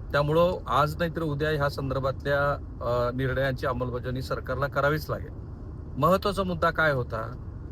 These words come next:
तर हैदराबाद संस्था, ज्याच्यात मराठवाड्यातले पाच जिल्ह्यांचा समावेश आहे, त्या हैदराबाद संस्थांच्या पाच जिल्ह्यातल्या ज्या नोंदी आहेत, त्याच्याबद्दलचं स्वतःचं एक असं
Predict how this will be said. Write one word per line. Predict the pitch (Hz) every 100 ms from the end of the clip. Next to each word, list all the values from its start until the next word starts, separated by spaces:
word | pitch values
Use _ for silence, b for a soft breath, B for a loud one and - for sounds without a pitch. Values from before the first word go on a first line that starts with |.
| - - -
तर | 175
हैदराबाद | 147 143 147 160 165
संस्था, | - 151 139 - 131 107 - - -
ज्याच्यात | 131 131 151 147
मराठवाड्यातले | 135 139 147 139 131 147
पाच | - 156 156 170
जिल्ह्यांचा | 147 139 135 139 147
समावेश | 135 127 123 127 -
आहे, | 104 - - - - - - 170
त्या | 160
हैदराबाद | 143 139 160 190
संस्थांच्या | 180 170 151 - 156 139 160
पाच | 156 147 165 165
जिल्ह्यातल्या | 156 139 131 139 - 143
ज्या | 139 147
नोंदी | 147 135 151
आहेत, | 135 107
त्याच्याबद्दलचं | 135 131 143 147 156 147 165 180 185 - - - - - -
स्वतःचं | 156 139 170 - 196
एक | 196 165 -
असं | 147